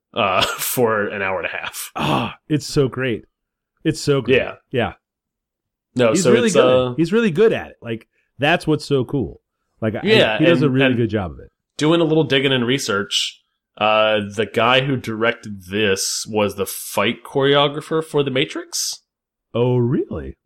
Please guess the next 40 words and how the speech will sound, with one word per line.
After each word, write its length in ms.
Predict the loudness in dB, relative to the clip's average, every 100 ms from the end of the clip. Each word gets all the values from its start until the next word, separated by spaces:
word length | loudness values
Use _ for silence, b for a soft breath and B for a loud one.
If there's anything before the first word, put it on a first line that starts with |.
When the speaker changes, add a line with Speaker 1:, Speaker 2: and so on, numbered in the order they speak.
| _
Speaker 1:
Yeah. 680 | -4 0 2 2 2 2 0
So, 600 | 0 4 4 4 0 -2 0
I 40 |
mean, 180 | 0 0
you 60 | -2
can 160 | -4
tell 440 | -6 -2 2 2 2
the 100 | 0
director 580 | 0 -2 0 0 2
is 180 | 2 0
now, 440 | 0 2 2 0 -2
he, 280 | -2 -4 0
he 120 | 0
is 180 | 0 -4 -4
now 160 | -4
directing 460 | -4 -2 -2 -2 -4
a 40 |
movie. 280 | -6 -2 -4 -4 _ _ _ _ _
Uh, 300 | -2 2 2
he 180 | 2 2
has 140 | 2
also 240 | 0 0 -2
directed 420 | 0 0 -2 -2
John 480 | 2 2 0 -2 -6
Wick 280 | -6 -6 -10 -10
two. 600 | -2 2 2 2 0 -4 _ _ _ _
He 100 | -2
is 100 | 2
also, 640 | 4 4 2 2 2 0 2
uh, 440 | 2 4 6 4
right 220 | 2 0 2
now 200 | 2 0
currently 520 | -2 0 2 2 2
working 400 | 2 0 -2 -2
on 540 | 0 2 2 2 -2 -4
a 80 | 0
remake 300 | 2 2 0
of 100 | -2
The 80 |
Highlander. 580 | 0 2 2 0 -2 -4